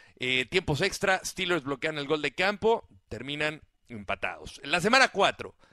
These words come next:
van a empeorar la situación para los Steelers. Pierden en casa contra Baltimore y terminan la semana cuatro con un récord de uno, dos y uno.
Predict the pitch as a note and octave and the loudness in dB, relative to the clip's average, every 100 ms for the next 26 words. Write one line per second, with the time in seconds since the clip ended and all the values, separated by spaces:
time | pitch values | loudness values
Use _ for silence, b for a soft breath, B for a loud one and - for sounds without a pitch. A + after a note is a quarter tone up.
0 | b b b _ - A#2+ C#3 C3+ A2 B2+ | b b b _ -2 -2 -2 -6 -4 0
1 | C3 D#3+ E3 C#3+ A2 - A#2 A2 G2 B2 | 4 6 4 2 -4 -6 -10 -10 -8 -6
2 | A2+ A2 G#2 G2+ G#2 B2+ A#2+ A2 - D3 | -2 -2 -4 -8 -12 -10 -6 -6 -2 0
3 | E3 E3+ C#3+ D#3 E3+ D#3+ B2 B2 B2+ D#3 | 0 -2 -2 -4 -4 -8 -4 -2 0 0
4 | D3 E3 E3+ G3+ - B B - C3+ C3+ | -2 -4 -2 -2 -8 B B -6 -2 -2
5 | - C#3 D3 E3+ F#3 E3 - C3 C#3 D#3+ | 0 -2 -2 -4 -4 -6 -14 -6 -4 -4
6 | D3 D#3 F3+ F3 - G3 D#3 E3+ F3+ - | -4 -4 -2 -4 -6 -8 -8 -6 -6 -4
7 | F3 E3 G3 G#3+ G#3+ G3 - F#3 G#3 G#3 | -6 -6 -6 -4 -2 -2 -4 -6 -2 0
8 | E3+ | -2